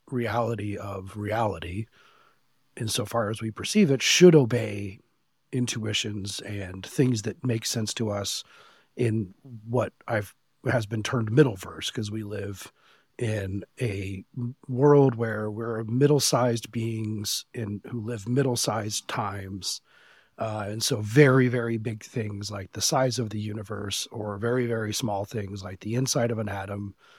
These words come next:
just do not conform to our intuitions. And whether or not we should expect that. Now, I think physicists have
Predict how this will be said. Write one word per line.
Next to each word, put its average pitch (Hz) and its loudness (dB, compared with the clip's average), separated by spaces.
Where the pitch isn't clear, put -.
just 120 0
do 131 4
not 113 0
conform 107 -6
to 117 -10
our 95 -10
intuitions. 95 -2
And 107 -6
whether 156 12
or - 12
not 151 10
we 135 4
should 131 2
expect 196 6
that. 107 0
Now, 117 0
I 131 2
think 175 4
physicists 139 2
have 107 -4